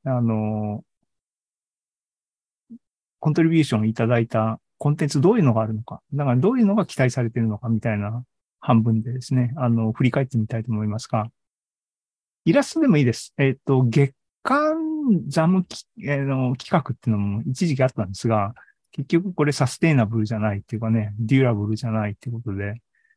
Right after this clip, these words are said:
あれなんですけども、表紙絵をね、あの、それぞれの回の、えー、フィーチャーして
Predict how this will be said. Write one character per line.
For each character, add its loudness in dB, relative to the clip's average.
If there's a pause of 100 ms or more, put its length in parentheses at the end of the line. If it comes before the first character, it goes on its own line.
(480)
あ 0
れ 6
な 6
ん 2
で -6
す -12
け 0
ど 4
も、 0 (320)
表 4
紙 4
絵 4
を 4
ね、 2 (340)
あ -4
の、 0
そ -2
れ 4
ぞ 2
れ 2
の -4 (380)
回 2
の、 -2 (1300)
え -2
ー、 -20
フ 2
ィ 4
ー 2
チ -2
ャ 0
ー -2
し -14
て -2